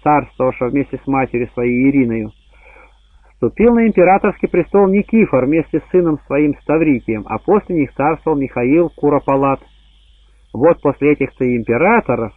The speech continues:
скипетр греческого царства принял Лев Армянин с восемьсот тринадцатого по восемьсот двадцатый.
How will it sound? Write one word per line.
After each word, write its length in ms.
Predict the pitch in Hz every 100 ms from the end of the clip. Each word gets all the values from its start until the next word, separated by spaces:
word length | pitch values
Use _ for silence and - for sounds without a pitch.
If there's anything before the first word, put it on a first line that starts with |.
| _ _ _
скипетр 480 | - 226 220 190 196
греческого 580 | 156 196 180 170 - 175
царства 400 | - 170 170 165
принял 360 | - 139 165 147
Лев 400 | 113 131 170 123 - _ _
Армянин 640 | 120 123 135 143 143 143 107 _ _ - _ _ _ _ _
с 40 |
восемьсот 520 | 117 - 120 - 131
тринадцатого 580 | 127 131 165 - - 113
по 140 | -
восемьсот 420 | 117 - 123 127 117
двадцатый. 640 | 113 104 113 107 117